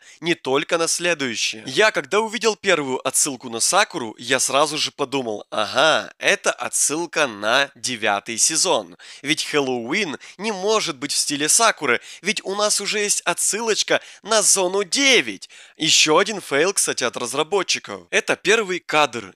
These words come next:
из обновления Reforged, когда вышел восьмой сезон. На первом кадре мы видим Stand of два в стиле Зоны девять.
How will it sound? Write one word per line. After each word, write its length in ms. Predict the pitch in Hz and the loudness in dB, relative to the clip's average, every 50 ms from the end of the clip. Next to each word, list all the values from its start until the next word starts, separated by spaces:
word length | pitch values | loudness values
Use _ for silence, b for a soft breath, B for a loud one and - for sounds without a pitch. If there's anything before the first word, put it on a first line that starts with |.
| _ _ _ | _ _ _
из 240 | 147 143 - - - | -2 0 0 0 2
обновления 840 | - 127 110 117 120 117 104 113 113 151 185 175 151 127 113 98 - - | 0 -4 -2 -2 -4 -4 -4 -2 0 0 0 0 -2 -4 -6 -6 -6 -6
Reforged, 720 | 131 147 143 - - - 151 160 151 123 - - 104 - | -6 -6 -6 -8 -4 -2 2 2 2 2 0 -8 -10 -10
когда 260 | - 123 120 123 131 | -14 -10 -2 -2 -2
вышел 400 | 120 - - 190 202 - - 151 | -2 -2 -4 -2 0 0 0 0
восьмой 380 | 127 123 127 - 143 156 180 175 | -4 -4 -6 -6 -6 -6 -6 -4
сезон. 500 | - 175 170 151 160 165 143 123 101 92 B B B B | -4 -4 -4 -2 0 0 -2 -2 -4 -10 B B B B
На 120 | 139 139 139 | 0 0 0
первом 460 | - 156 190 208 196 180 190 175 156 | 0 2 2 2 2 2 0 -4 -4
кадре 420 | - - 170 170 156 127 117 117 | 0 2 4 4 4 2 -4 -6
мы 140 | 113 110 117 | -6 -6 -8
видим 300 | 117 156 208 190 190 180 | -8 -8 -6 -6 -6 -2
Stand 340 | 151 - - 180 175 180 165 | -2 -2 0 0 -2 -2 -2
of 180 | 147 160 139 135 | -8 -8 -8 -6
два 220 | - 156 160 139 | 0 2 2 2
в 80 | 117 - | 4 0
стиле 400 | - - - 220 214 196 196 160 | -2 -2 -2 -4 0 0 0 0
Зоны 640 | 131 - - - 165 180 196 208 202 202 202 196 190 | 0 0 0 0 2 2 2 2 0 -2 -4 -4 -4
девять. 800 | 143 _ - 180 196 196 185 160 143 110 101 104 92 - - | -4 _ -2 2 4 4 6 4 4 2 0 -4 -4 -4 -12